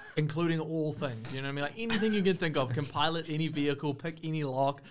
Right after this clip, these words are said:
solve any mathematical equation. Peak physical human condition. He's also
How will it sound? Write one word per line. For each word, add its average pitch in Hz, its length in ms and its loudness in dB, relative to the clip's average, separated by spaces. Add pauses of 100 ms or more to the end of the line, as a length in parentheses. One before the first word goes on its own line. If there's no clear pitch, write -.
(160)
solve 165 400 2
any 170 220 2
mathematical 151 640 0
equation. 135 480 0 (460)
Peak 226 420 4 (540)
physical 165 400 2
human 156 320 -2
condition. 131 640 -2 (1500)
He's 139 140 2
also 160 440 4